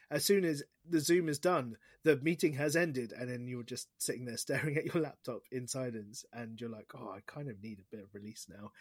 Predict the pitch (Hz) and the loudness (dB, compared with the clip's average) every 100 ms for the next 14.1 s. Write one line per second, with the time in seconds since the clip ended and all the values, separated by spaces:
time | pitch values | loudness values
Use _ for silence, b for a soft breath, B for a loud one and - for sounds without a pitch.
0 | B B - 107 104 - b b b b | B B -6 -6 -8 -16 b b b b
1 | - 175 190 185 143 131 127 - _ _ | 2 4 6 4 4 4 0 -4 _ _
2 | _ _ - 160 156 170 165 165 147 139 | _ _ 2 4 4 4 4 4 -2 -2
3 | 143 143 139 135 123 - b b b b | 0 2 4 4 0 -6 b b b b
4 | 151 143 139 139 196 208 202 233 - 143 | 2 2 0 6 10 10 8 4 4 2
5 | 135 123 117 117 143 196 233 - 135 117 | 4 2 -2 -2 2 4 4 4 2 0
6 | 104 117 101 117 131 170 180 - 214 151 | -4 -10 -10 -10 -2 0 0 2 0 2
7 | 127 113 113 127 131 110 107 107 175 190 | 0 0 -4 -4 -6 -8 -10 -6 -2 -2
8 | - - 180 - 208 214 233 208 160 131 | 0 2 2 6 4 6 4 6 4 4
9 | 139 127 139 147 123 120 135 143 175 170 | 0 0 -2 -2 -4 -2 0 2 2 4
10 | 196 165 135 131 127 123 135 123 120 - | 4 4 2 0 -2 -4 -2 -2 -6 -14
11 | B B B B _ 139 131 123 147 160 | B B B B _ -2 0 2 0 0
12 | - - - b b b _ _ - 147 | 0 -2 -6 b b b _ _ -14 -2
13 | 156 - - 214 202 - 190 165 - - | -2 0 8 8 8 4 6 6 4 -4